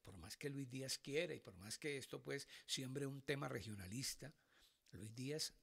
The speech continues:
ha estado lejos del Luis Díaz que uno ve en el Liverpool. Volvemos a tener el problema de, de la definición, insisto, que nos trae la sombra de lo que ya nos pasó en la eliminatoria anterior. Eh, en la mitad del campo, Richard Ríos ha bajado muchísimo.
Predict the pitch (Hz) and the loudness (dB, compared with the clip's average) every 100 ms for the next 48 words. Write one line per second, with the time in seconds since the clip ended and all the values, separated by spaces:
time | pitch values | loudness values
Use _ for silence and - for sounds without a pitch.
0 | _ _ - 135 117 135 147 143 143 214 | _ _ -2 2 2 2 2 4 4 2
1 | - 117 98 98 117 127 127 - 139 135 | 0 -6 -6 -4 -4 -2 0 0 0 0
2 | 131 147 - - - 117 104 101 175 151 | 0 0 -4 -18 -8 -4 -4 0 2 0
3 | - 196 185 113 - - - - - 113 | 0 2 2 0 -12 -20 -18 -18 -8 -6
4 | 104 120 156 123 - 107 117 147 - 110 | -4 -2 -2 -2 -2 -2 -2 -4 -4 -2
5 | 113 135 120 85 - _ _ - 107 107 | -2 0 -2 -4 -12 _ _ -4 -2 -2
6 | 101 104 - 110 127 131 113 - - 120 | -4 -6 -4 -4 -2 -2 -2 -6 -6 -6
7 | - - 117 113 123 131 135 131 110 107 | -6 -4 -2 0 0 0 0 0 -2 -2
8 | 104 98 131 - 87 107 135 - - - | -6 -4 -6 -6 -6 -6 -8 -14 -20 -16
9 | - 117 107 101 101 95 - 107 123 120 | -8 -6 -4 -4 -4 -6 -4 -2 -4 -4
10 | - 104 175 107 - _ - - - - | -6 -2 0 -2 -8 _ -18 -18 -18 -10
11 | - 123 123 120 156 127 120 113 127 131 | -2 0 2 0 0 -2 -2 -2 -2 0
12 | 135 131 131 113 - 98 87 95 95 82 | 0 0 -4 -4 -4 -4 -4 -4 -4 -4
13 | 85 90 76 78 - 104 - 131 123 | -6 -6 -8 -8 -6 -2 -2 -2 -8